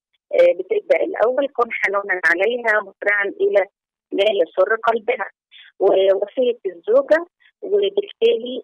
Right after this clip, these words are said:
آه، كوني خاضعة له، آه،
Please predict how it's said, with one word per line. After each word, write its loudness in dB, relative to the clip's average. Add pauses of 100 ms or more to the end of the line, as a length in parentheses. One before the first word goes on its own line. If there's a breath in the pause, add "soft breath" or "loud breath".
آه، 0
كوني -4
خاضعة 0
له، 0 (680 soft breath)
آه، 6